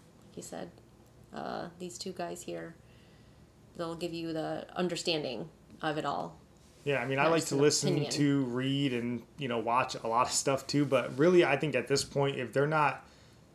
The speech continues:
Speaker 2: bringing these arguments from the position of Christ,
Speaker 1: Mm-hmm.
Speaker 2: you're probably wasting your time. I mean,
Speaker 1: Right.
Speaker 2: we're fighting spiritual
Speaker 1: Right.
Speaker 2: battles here.
Speaker 1: Yes,
Speaker 2: This
Speaker 1: I was
Speaker 2: isn't
Speaker 1: gonna
Speaker 2: just
Speaker 1: say
Speaker 2: a,
Speaker 1: that.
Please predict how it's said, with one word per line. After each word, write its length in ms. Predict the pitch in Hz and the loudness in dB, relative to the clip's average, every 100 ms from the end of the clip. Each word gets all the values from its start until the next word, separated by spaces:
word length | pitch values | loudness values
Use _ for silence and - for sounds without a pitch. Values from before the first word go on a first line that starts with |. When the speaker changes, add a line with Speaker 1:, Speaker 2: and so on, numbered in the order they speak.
| - - - | -20 -20 -18
Speaker 2:
bringing 500 | 113 104 127 127 127 | -14 -4 -2 -2 -2
these 180 | 117 113 | -4 -4
arguments 640 | 117 117 120 120 123 117 - | -4 -2 -2 -4 -4 -4 -4
from 300 | 131 117 113 | -4 -4 -2
the 360 | 110 107 107 - | 0 0 0 -6
position 640 | - 117 127 - 135 127 127 | -10 -4 -2 0 -2 -4 -6
of 580 | 113 110 107 104 - - - - - - - - | -4 0 -2 -4 -12 -18 -20 -20 -20 -20 -20 -6
Christ, 540 | - 120 135 - - - - | 0 2 2 0 -4 -14 -6
Speaker 1:
Mm-hmm. 300 | 190 180 170 147 - - - - | -2 0 -2 -6 -14 -20 -20 -10
Speaker 2:
you're 160 | - 135 | 0 0
probably 320 | 135 135 117 | 4 4 2
wasting 400 | 107 113 104 117 | 0 -2 -4 -6
your 120 | 107 | -8
time. 380 | 104 110 107 110 - | -8 -6 -6 -6 -8
I 60 | 127 | -4
mean, 200 | 123 - | -2 4
Speaker 1:
Right. 80 | |
Speaker 2:
we're 120 | 139 147 | 6 6
fighting 400 | - 139 131 120 | 6 2 2 -4
spiritual 480 | - 120 117 - | -4 -2 -2 -2
Speaker 1:
Right. 160 | 160 160 | 0 0
Speaker 2:
battles 260 | 113 110 170 | 0 -4 0
here. 100 | 165 | 2
Speaker 1:
Yes, 200 | 151 147 | 2 0
Speaker 2:
This 200 | 131 - | 0 4
Speaker 1:
I 40 | 139 | 4
was 60 | |
Speaker 2:
isn't 180 | 151 131 | 4 0
Speaker 1:
gonna 100 | 127 | 2
Speaker 2:
just 180 | 147 131 | 2 2
Speaker 1:
say 80 | 131 | 2
Speaker 2:
a, 20 | |
Speaker 1:
that. 320 | 117 117 113 | 2 2 -2